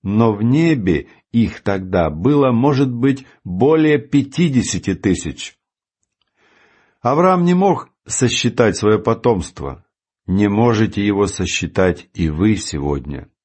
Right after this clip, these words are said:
У Авраама на самом деле два потомства. У него есть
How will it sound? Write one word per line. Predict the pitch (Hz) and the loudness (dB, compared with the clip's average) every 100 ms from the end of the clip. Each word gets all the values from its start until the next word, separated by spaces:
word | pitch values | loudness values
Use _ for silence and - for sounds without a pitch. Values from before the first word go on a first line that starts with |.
| _ _ _ | _ _ _
У | 82 | -2
Авраама | 85 85 95 101 110 117 - - | 0 0 0 0 0 -2 -6 -10
на | 92 95 | -2 -2
самом | 92 95 95 95 | 0 0 0 0
деле | 98 101 | 2 2
два | 101 104 101 | 0 0 0
потомства. | - 78 82 76 71 - - _ - - _ - | -2 -6 -6 -8 -12 -20 -20 _ -20 -20 _ -2
У | 104 | 2
него | 120 127 | 4 4
есть | 117 117 107 - | 4 4 2 -4